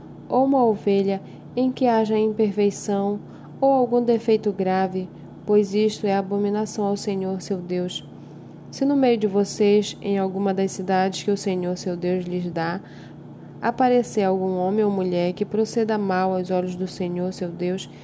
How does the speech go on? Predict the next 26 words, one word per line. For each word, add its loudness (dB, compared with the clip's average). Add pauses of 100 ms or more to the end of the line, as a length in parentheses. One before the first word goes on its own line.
(340)
transgredindo 4
a 0
sua -2
aliança, -2 (580)
que 2
vá, 0 (400)
sirva 4
outros 0
deuses 2 (460)
e 4
os 6
adore, 2
ou 0
faça 0
isso 0
com -2
o -8
sol, 0 (280)
a 2
lua, 2 (380)
ou 4
todo 2
o 6
exército 2
do -2
céu 0